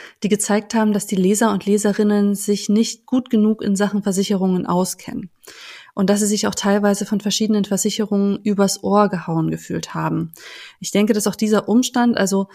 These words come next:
die mangelnde Vorbildung in Sachen Finanzen, ein Grund ist, sich eben nicht mit Themen wie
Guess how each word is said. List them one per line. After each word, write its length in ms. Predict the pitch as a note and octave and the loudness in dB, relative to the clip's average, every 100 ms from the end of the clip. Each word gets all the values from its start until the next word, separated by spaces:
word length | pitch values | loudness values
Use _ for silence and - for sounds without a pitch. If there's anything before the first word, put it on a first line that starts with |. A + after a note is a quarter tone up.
| - _ _ | -20 _ _
die 100 | G3 | 0
mangelnde 480 | F#3 G3+ B3 A#3+ A3 | 4 4 4 4 2
Vorbildung 520 | - A3+ G#3 G3+ G3 | 0 0 2 2 2
in 80 | F#3+ | 0
Sachen 240 | F#3+ F#3+ | -2 -4
Finanzen, 600 | F#3+ F#3 F3+ F#3 F#3+ F3 - | -4 -2 0 0 -2 -8 -4
ein 380 | F3+ A3 B3+ | 0 4 2
Grund 320 | A#3 A3 A3 - | 0 -2 -2 -2
ist, 320 | A3 - - - - _ | -6 -6 -14 -20 -20 _
sich 300 | - G3+ - | -4 -4 0
eben 220 | G3+ G3+ | 0 4
nicht 320 | G3+ B3 - | 4 4 0
mit 180 | F3+ F3 | -4 -4
Themen 420 | - F3+ F3 E3+ | -2 0 0 -2
wie 260 | E3+ E3+ E3+ | -2 -2 -4